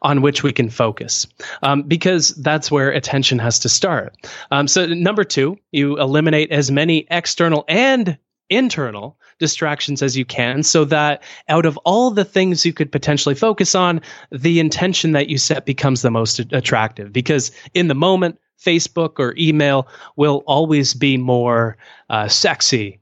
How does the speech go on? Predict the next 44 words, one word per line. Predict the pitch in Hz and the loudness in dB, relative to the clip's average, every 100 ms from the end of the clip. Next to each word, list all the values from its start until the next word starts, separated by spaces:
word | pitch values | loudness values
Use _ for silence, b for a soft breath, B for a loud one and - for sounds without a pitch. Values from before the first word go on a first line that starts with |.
| _ | _
than | 123 139 127 123 117 | -2 0 0 0 -2
the | 127 | -2
report | 117 - - 135 - | -2 -2 0 -2 -2
that | 123 | -4
you | 120 117 | -4 -4
really | 120 113 | -2 0
want | 117 113 | 0 0
to | |
be | 113 | 2
writing | 120 147 139 127 | 2 2 2 0
or | 117 | -2
the | 113 | -4
Excel | 107 - 135 123 | -4 0 0 0
sheet | - 120 117 | 0 0 0
that, | 107 101 B B B | -2 -4 B B B
that | 131 117 | -2 0
you | - | 0
need | 120 117 | -2 -2
to | - | -4
update | 127 - 117 117 | -4 -2 0 0
with | 120 - | -2 -2
your | 104 | -4
quarterly | - 139 123 113 113 | -2 0 2 2 2
budget, | 110 127 117 110 - - | 2 0 0 -2 -4 -6
uh, | 113 101 101 104 | -4 -2 -4 -6
estimates. | 120 - 123 113 131 113 110 - - B B B | -6 -2 0 0 0 0 0 -2 -2 B B B
Um, | 127 139 156 | -2 0 0
and, | 165 | 0
and | 170 269 | 2 2
then | 240 | 0
three, | - 240 294 120 123 - - | 0 2 4 2 -2 -6 -4
after | 170 - | -2 2
you | 175 | 0
tame | - 160 165 | 2 0 2
distractions, | 156 - 143 139 - 143 | 0 0 0 0 -2 0
after | 143 147 | -2 -2
you | 131 | -2
have | 147 143 | -2 -2
that | 135 | -2
in-, | 123 135 | -2 -4
intention, | - 143 - 175 170 131 110 110 B B - | -2 -2 0 -2 0 -2 -4 -8 B B -4
uh, | |
you | 170 175 196 | 2 2 2
focus | - 202 214 254 226 | 0 -2 0 0 0